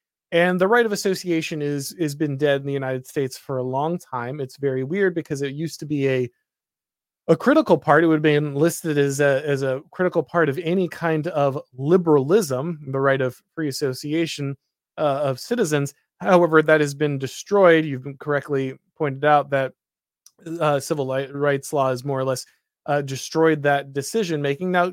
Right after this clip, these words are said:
to be clear, guys, just because you can make that decision doesn't necessarily make you, mean you would or should. Uh, but whether or not the right exists, uh, is really the thing that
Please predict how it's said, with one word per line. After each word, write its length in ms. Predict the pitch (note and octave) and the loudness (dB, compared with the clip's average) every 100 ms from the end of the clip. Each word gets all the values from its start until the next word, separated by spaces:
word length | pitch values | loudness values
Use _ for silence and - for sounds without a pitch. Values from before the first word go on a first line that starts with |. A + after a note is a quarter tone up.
| F3 | -6
to 80 | - | -10
be 100 | A3 | -10
clear, 260 | - D#4+ B3+ | -4 -4 2
guys, 280 | D#3+ C#3+ - _ _ | 2 2 -2 _ _
just 140 | A3+ G#3+ | -10 -6
because 260 | A#3 F#3+ | -2 -2
you 80 | D3+ | -2
can 720 | D3 _ D#3+ G#3+ G3+ F3 E3+ | -10 _ -2 0 2 0 -2
make 280 | C#3 D3 C#3+ | -2 -2 -2
that 160 | D3 C#3+ | -2 -2
decision 420 | C3+ D3 C#3+ D3+ | -2 -4 -2 -4
doesn't 240 | C3+ C3 | -6 -8
necessarily 400 | A#2+ A#2 C#3 C3 | -10 -6 -6 -4
make 220 | C3 B2+ B2 | -4 -6 -8
you, 200 | C#3+ C3+ | -12 -12
mean 260 | C#3 C3+ C3 | -8 -6 -6
you 140 | B2 | -6
would 320 | B2 D3 D3 | 0 2 2
or 240 | C#3+ C3 A#2+ | 0 -6 -6
should. 420 | - A#3+ F#3+ E3+ _ _ _ C#3+ | -4 2 2 2 _ _ _ 0
Uh, 120 | C#3+ | 0
but 280 | C3+ D#3+ C#3 | 2 2 2
whether 260 | D#3+ D3+ | 2 2
or 40 | C#3+ | 2
not 200 | C#3 C#3 | 0 -2
the 60 | |
right 240 | C3 C#3 C3 | -2 -2 -2
exists, 600 | A#2+ B2 F#3+ D#3+ C#3+ - | -8 -2 2 2 0 -4
uh, 220 | C#3+ C3 B2 | -2 -2 -4
is 360 | D3+ C#3 B2 | -6 -6 -6
really 260 | C3 C#3 C3 | -4 -2 -2
the 100 | B2 | -4
thing 280 | C3 C3+ C3 | -8 -6 -4
that 160 | B2+ | -4